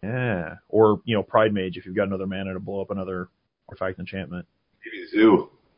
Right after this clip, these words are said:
Speaker 1: I mean, I'm all for anything that gives Zoo decks additional value, 'cause I like decks of creatures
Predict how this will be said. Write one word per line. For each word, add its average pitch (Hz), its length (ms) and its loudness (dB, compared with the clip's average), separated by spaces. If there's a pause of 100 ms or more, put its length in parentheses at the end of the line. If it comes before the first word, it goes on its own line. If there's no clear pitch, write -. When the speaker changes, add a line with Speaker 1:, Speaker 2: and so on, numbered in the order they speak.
(220)
Speaker 1:
I - 60 -12
mean, 90 100 -4
I'm 113 160 4
all 131 180 10
for 135 140 4
anything 123 340 -2
that 110 120 -2
gives 107 400 2
Zoo 104 300 -2
decks 101 360 -2
additional 98 380 -4
value, 92 460 -4
'cause 90 360 -8
I 98 100 -4
like 95 300 -4 (580)
decks 101 320 0
of 92 140 -6 (200)
creatures 92 440 -6